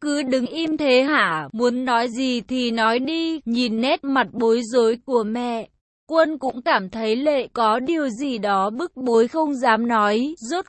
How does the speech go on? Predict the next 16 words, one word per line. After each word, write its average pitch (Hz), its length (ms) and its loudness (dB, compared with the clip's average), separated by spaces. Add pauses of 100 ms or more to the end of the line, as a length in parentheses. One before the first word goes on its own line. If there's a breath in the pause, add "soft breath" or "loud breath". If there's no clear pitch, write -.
cuộc 240 300 -2
là, 233 440 2
"Anh 285 320 -2
định 285 240 -6
làm 254 320 -2
gì, 240 500 -2
tại 269 220 2 (120)
sao 320 280 2
anh 302 320 -2
làm 254 360 0
vậy, 269 400 0
anh 311 300 -2
muốn 262 260 2
gì 262 280 -4
ở 220 300 -4
tôi?" 269 460 0